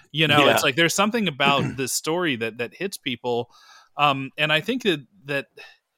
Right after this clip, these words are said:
Speaker 1: there's a, a, a combination of things, but I'd love, Lindsay, you know, for you to weigh in on why you think that it's, it's so timely. And I think that we've already touched on maybe the main reason,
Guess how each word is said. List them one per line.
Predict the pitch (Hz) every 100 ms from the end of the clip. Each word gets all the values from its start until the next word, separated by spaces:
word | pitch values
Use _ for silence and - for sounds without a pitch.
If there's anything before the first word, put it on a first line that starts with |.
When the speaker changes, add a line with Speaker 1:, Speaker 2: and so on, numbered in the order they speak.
| _ _ _
Speaker 1:
there's | 151 190 180
a, | 160 160
a, | - -
a |
combination | 180 220 202 170 156 151
of | 131
things, | 131
but | 123
I'd | 135 139
love, | 156 147
Lindsay, | 143 139 127 123
you | 123 135 123
know, | 113
for | 139
you | 123 123
to | 117
weigh | 123 120
in | 117
on | 117
why | 120 123
you | 113
think | 113 131 117
that | 117
it's, | 110 101 - - - - -
it's | 131
so | 135
timely. | 120 131 131 127 120 117
And | 127 120
I | 123
think | 131 208
that | 220
we've | 165 143
already | 156 135
touched | 151 156 -
on | 131 123 120
maybe | 131 131 139 143
the | 120
main | 113 127 139
reason, | 131 120 107 107 107